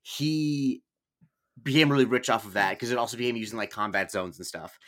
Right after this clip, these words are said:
And he was a huge fan of the Segway, and he used to, and so when they were, the company was falling on hard times, he bought the company. And so he was technically the owner of the company. And it actually is pretty tragic, tragic because he was, like, basically trying to get out of the way of, like,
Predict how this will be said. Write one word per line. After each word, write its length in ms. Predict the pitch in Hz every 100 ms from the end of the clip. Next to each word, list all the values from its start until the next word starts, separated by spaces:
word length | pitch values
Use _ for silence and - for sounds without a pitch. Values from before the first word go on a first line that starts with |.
| - - -
And 220 | 151 143 131
he 500 | - 190 185 160 139
was 120 | 151
a 40 | 131
huge 260 | - 175 -
fan 220 | 180 151
of 60 |
the 60 | 113
Segway, 480 | - 151 113 98 90
and 80 | 127
he 60 |
used 240 | 135 131 -
to, 140 | 127 - -
and 220 | 135 127 117
so 120 | 135
when 540 | 113 135 143 139 131 -
they 140 | 139
were, 160 | 131 123
the 140 | 127
company 340 | - - 131 131
was 100 | 127
falling 200 | 131 120
on 60 | 107
hard 160 | 113
times, 200 | 147 117
he 100 | 139
bought 300 | 120 135 123
the 80 | 120
company. 460 | 117 113 147 175 185 - -
And 120 | 139 143
so 60 |
he 220 | 139 202
was 140 | 180 135
technically 340 | 170 151 135 127
the 40 |
owner 260 | 156 151 143
of 100 | 113
the 60 | 104
company. 440 | 104 98 98 90 - - -
And 120 | 180
it 20 |
actually 180 | 208 202
is 120 | 135
pretty 260 | - - 160
tragic, 380 | - 127 135 139
tragic 460 | - 143 139 139 -
because 240 | 131 117
he 100 | 127
was, 180 | 123 110 - -
like, 180 | 123 107
basically 220 | 131 113
trying 140 | 123
to 60 | 113
get 160 | 117 117
out 60 |
of 60 | 117
the 60 |
way 160 | 107 110
of, 100 | 110
like, 260 | 101 98